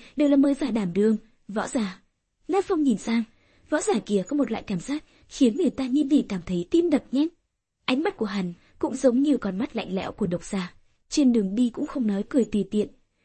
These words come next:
Đối mặt cục trưởng cục cảnh sát cùng Lưu chủ nhiệm, vị võ giả này chỉ là thản nhiên gật đầu,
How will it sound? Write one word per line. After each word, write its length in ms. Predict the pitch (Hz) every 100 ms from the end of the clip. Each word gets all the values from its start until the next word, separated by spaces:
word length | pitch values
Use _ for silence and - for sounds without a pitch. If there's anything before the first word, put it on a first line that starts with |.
| _
Đối 160 | - 294
mặt 180 | 381 -
cục 180 | 214
trưởng 240 | - 247 180
cục 180 | 202 202
cảnh 160 | 196
sát 320 | 165 302 330 -
cùng 180 | 247
Lưu 100 | 220
chủ 180 | 240 233
nhiệm, 260 | 165 180 196 - _ _ _
vị 180 | 294 311
võ 140 | 294 -
giả 120 | 381 220 185
này 180 | 220 208
chỉ 140 | 269
là 80 | 190
thản 340 | - 190 165
nhiên 200 | 240 269
gật 220 | 247 226
đầu, 260 | 202 214 190